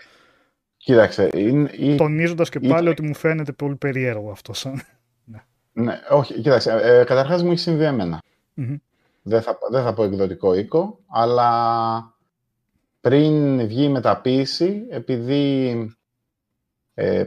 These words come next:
Speaker 1: εγώ τότε εξέδιδα στον Κέντρο. Επειδή ο Κέντρος μου είχε πει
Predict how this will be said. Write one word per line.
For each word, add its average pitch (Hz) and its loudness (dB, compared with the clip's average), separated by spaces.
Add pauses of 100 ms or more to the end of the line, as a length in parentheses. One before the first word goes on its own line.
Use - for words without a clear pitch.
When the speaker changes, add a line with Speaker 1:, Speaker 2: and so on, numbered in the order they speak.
Speaker 1:
εγώ 117 4
τότε 123 6
εξέδιδα 120 4
στον 113 -2
Κέντρο. 85 0 (140)
Επειδή 117 -4
ο 139 0
Κέντρος 139 0
μου 135 -2
είχε 127 -4
πει 127 -2